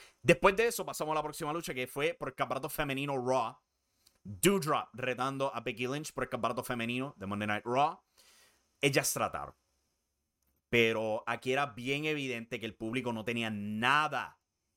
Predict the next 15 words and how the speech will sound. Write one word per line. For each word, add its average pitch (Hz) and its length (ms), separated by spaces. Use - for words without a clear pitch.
de 127 200
conexión 123 380
con 110 200
Doudrop, 98 340
porque 104 200
es - 40
que 120 100
no 104 100
han 113 100
hecho 147 300
nada 160 300
con 165 160
ella 240 220
en 175 100
televisión. 170 640